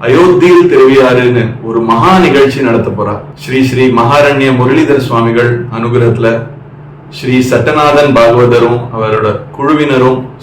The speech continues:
சேர்ந்து இந்த நிகழ்ச்சியை நடத்த போறா. இந்த நிகழ்ச்சி ஸ்ரீ ராம் சத்சங் பவன், ராம் ஜென்மபூமி அயோத்தியாலேயே நடக்க போறது. ஏப்ரல் இருபத்தி அஞ்சாம் தேதியிலிருந்து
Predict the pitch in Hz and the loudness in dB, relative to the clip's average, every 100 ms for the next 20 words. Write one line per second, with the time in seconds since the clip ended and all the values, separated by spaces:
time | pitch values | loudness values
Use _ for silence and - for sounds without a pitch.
0 | - 135 151 156 131 110 107 104 101 - | -4 -2 0 0 0 0 0 -2 -4 -8
1 | 117 117 117 117 110 98 104 110 135 - | -6 -6 -4 -4 -4 -6 -6 -4 -6 -8
2 | - - - - 135 127 131 160 160 165 | -18 -20 -20 -14 -4 0 2 2 0 0
3 | 160 - - - 131 135 123 127 160 175 | 0 -2 -6 -4 0 2 2 2 2 0
4 | 143 160 - 156 151 147 - - 117 120 | 0 -2 -2 -4 -4 -8 -12 -14 -4 0
5 | 135 - - - - - - - - - | 2 0 -4 -10 -14 -18 -20 -20 -20 -20
6 | - 143 143 - - - - - - - | -20 -20 -20 -20 -20 -20 -20 -20 -20 -20
7 | - - 120 135 131 127 139 135 123 123 | -20 -6 -2 0 0 2 2 2 2 2
8 | 117 123 131 131 131 131 139 117 113 107 | 2 4 4 4 4 4 2 0 -2 -2
9 | 107 101 - 95 - - - - 131 139 | -4 -2 -2 -4 -8 -18 -20 -4 0 2
10 | 151 151 - - - - 127 160 - 139 | 2 0 -2 -6 -16 -6 -2 0 0 -2
11 | 127 127 120 117 113 113 110 117 | 0 0 2 0 2 0 0 0